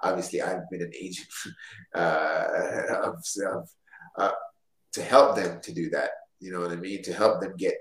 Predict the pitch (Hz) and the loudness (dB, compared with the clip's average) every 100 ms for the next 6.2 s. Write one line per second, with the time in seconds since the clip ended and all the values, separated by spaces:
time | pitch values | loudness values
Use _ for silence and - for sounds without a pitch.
0 | - 92 87 - 90 82 82 78 82 87 | -4 -2 -2 -2 0 2 2 0 -2 -10
1 | 80 80 80 82 - 82 78 73 73 78 | -10 -8 -8 -10 -12 -14 -12 -12 -8 -4
2 | 80 73 - 76 - 76 76 76 76 80 | -2 -4 -6 -8 -6 -4 -2 -2 -4 -6
3 | 80 80 - - 73 73 - - 156 - | -6 -6 -6 -8 -10 -12 -12 -10 -10 -10
4 | 82 - - _ - - - - 107 98 | -16 -16 -20 _ -20 -18 -10 0 6 6
5 | 85 - - - - - - 90 92 90 | 6 -2 -12 -18 -18 -18 -4 0 2 2
6 | 87 87 | -2 -6